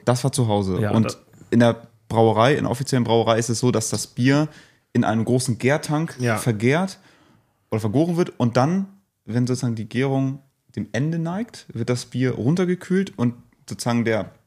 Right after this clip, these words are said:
Speaker 1: Ablasshahn, wo die C O zwei Gase entstehen, wird zugedreht und das Bier wird sozusagen in diesem Gärtank karbonisiert. Also die, sozusagen die Karbonisierung, die ich vorher in der Flasche gemacht
Speaker 2: Kohlensäure.
Speaker 1: habe, genau,
Speaker 2: Mhm.
Speaker 1: entsteht jetzt im Gärtank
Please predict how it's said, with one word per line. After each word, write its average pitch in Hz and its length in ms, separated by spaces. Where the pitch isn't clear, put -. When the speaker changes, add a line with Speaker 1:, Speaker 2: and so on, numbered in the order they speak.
Speaker 1:
Ablasshahn, 120 560
wo 110 60
die 98 320
C - 160
O 104 40
zwei 135 220
Gase 147 300
entstehen, 143 400
wird 117 220
zugedreht 175 420
und 113 80
das 117 140
Bier 147 220
wird 135 140
sozusagen 127 280
in 185 220
diesem 147 340
Gärtank 139 480
karbonisiert. 123 760
Also 123 160
die, 131 120
sozusagen 131 260
die 120 60
Karbonisierung, 143 520
die 147 60
ich 127 80
vorher 147 160
in 123 40
der 113 60
Flasche 208 240
gemacht 127 180
Speaker 2:
Kohlensäure. 95 260
Speaker 1:
habe, - 80
genau, 104 340
Speaker 2:
Mhm. 117 300
Speaker 1:
entsteht 156 520
jetzt - 420
im 135 140
Gärtank 165 400